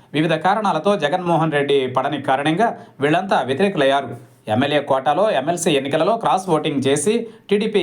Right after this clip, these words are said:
ఎమ్మెల్సీ అభ్యర్థి గెలుపునకు సహకరించారనే ఆరోపణలు ఉన్నాయి. దాంతో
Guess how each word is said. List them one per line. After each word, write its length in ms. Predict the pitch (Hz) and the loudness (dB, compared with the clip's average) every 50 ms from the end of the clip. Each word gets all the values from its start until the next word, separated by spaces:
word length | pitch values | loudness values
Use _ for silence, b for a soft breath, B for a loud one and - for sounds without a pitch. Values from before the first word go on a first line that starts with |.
| 156 147 | 0 0
ఎమ్మెల్సీ 300 | 139 160 165 160 - 185 - | 0 0 -2 0 0 0 0
అభ్యర్థి 320 | 135 127 156 151 - 143 139 120 | 0 0 -2 0 2 0 0 2
గెలుపునకు 380 | 135 147 160 180 180 175 - 151 - | 0 -2 0 -2 -2 -2 -2 -2 -2
సహకరించారనే 640 | 156 143 147 - - 143 139 123 127 120 135 127 131 123 127 | 0 -2 0 -2 -2 -2 0 0 -2 -2 0 0 0 0 0
ఆరోపణలు 340 | - - 165 160 135 127 123 | 0 0 -2 -2 0 0 0
ఉన్నాయి. 280 | 123 127 139 135 131 120 - B B B B B B _ 110 | 0 0 0 0 -2 -4 -6 B B B B B B _ 0
దాంతో 240 | 123 131 147 156 185 | 0 0 2 2 0